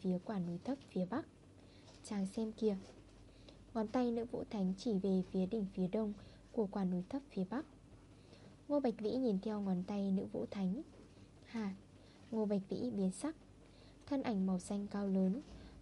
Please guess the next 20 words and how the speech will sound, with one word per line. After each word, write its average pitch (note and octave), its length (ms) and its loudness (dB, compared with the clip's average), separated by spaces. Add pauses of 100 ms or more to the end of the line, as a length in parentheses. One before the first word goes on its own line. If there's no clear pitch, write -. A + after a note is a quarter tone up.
còn A#3+ 160 2
cây B3 180 6
trường A3 260 2
côn G#3+ 280 0
màu G3+ 140 0
đỏ F#3+ 160 2
sậm A3 240 -2 (480)
làm A#3 240 4
Ngô A#3 120 2
Bạch A3+ 260 -2
Vĩ D#4+ 200 -2 (420)
trong A3 220 0
nháy F#3+ 140 6
mắt A3+ 180 0 (120)
nhận A3+ 220 -2
ra A3 300 -2 (320)
người A3+ 160 6
đó G3 180 2
là G#3+ 160 0
ai. A3 280 -2